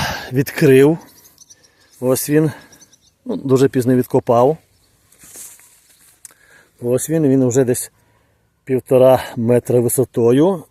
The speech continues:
І оці квітневі заморозки, він мене теж, на жаль,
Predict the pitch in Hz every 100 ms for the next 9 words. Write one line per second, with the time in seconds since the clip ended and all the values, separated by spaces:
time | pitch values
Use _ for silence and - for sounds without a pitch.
0 | - 123 131 - - - 147 127 - 147
1 | - _ _ _ _ - 131 - 156 139
2 | 127 123 170 190 185 - 175 151 147 139
3 | - 160 - - - - _ _ _ _
4 | _ _ _ 120 120 110 123 151